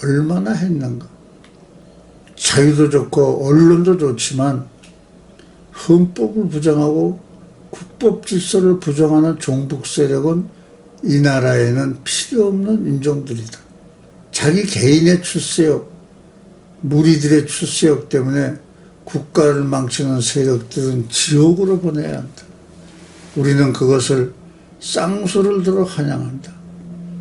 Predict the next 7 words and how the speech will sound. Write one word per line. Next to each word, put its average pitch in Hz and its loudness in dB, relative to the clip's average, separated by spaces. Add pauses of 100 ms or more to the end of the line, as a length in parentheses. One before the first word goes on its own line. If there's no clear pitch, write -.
자유가 139 2
좋고 127 -4 (560)
언론의 139 4
자유도 143 0
좋다. 117 -8 (760)
그것이 180 4
무제한 147 2